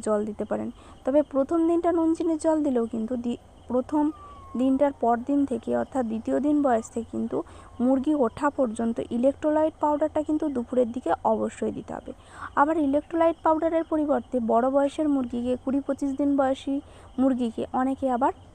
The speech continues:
গ্লুকন ডিও দিয়ে থাকেন। তো গ্লুকোজ বা ইলেকট্রোলাইট পাউডার যেটাই দেন না কেন, সব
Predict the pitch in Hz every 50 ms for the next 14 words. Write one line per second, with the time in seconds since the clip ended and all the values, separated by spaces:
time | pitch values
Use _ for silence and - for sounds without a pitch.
0 | - - - - - - - - - - - - - - - 269 240 311 311 320
1 | 302 320 302 302 285 277 302 320 339 254 208 190 - - - 208 - - 208 -
2 | - - - - - - - - 311 - - - 285 285 311 320 320 - - 349
3 | 349 359 370 - - - - - - - 254 233 233 233 233 240 - - 247 247
4 | 262 269 - 294 285 285 294 302 285 - 254 233 220 220 233 240 240 226 247 262
5 | 262 311 320 330 311 302 269 247 226 226 226 226 220 226 226 247 294 - - -
6 | - - - - - - - - - - 285 262